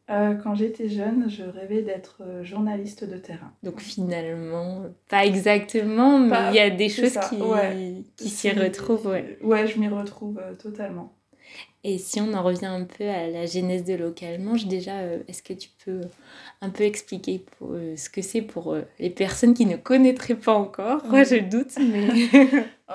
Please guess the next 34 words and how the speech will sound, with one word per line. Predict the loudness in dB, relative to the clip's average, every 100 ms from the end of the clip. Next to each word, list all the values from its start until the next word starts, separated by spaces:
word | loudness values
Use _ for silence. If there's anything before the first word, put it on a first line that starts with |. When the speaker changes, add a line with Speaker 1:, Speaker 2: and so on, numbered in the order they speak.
| -8
Speaker 1:
si, | -8
il | 0
y |
en |
a |
Speaker 2:
sait-on | 0 4
Speaker 1:
encore | 4
plein | 4 4
Speaker 2:
jamais. | 6 4
Speaker 1:
qui | 0
connaissent | 2 4 4 2
pas. | 0 -10 _ -20
C'est, | -20 -8 -6 -4 -2
euh... | -2 -2 -4 -6 -8 -6
en | -2
fait, | -2
j'ai | -2 -6
créé | -6 -8
un | -4 -2 -2
groupe | -4 -4 -6 -6
Facebook, | -8 -6 -6 -8 -10 -10 -12
euh, | -10 -10 -12 -12
ben, | -12
il | -14
y |
a | -14
deux | -14 -12
ans |
maintenant, | -12 -12 -6 -2 0 0 -2 -4 _ _ _
un | -4 -2
peu | -2 -2
égoïstement | -2 -4 -6 -4 -4 -4
pour, | -8 -14 -10
euh, | -10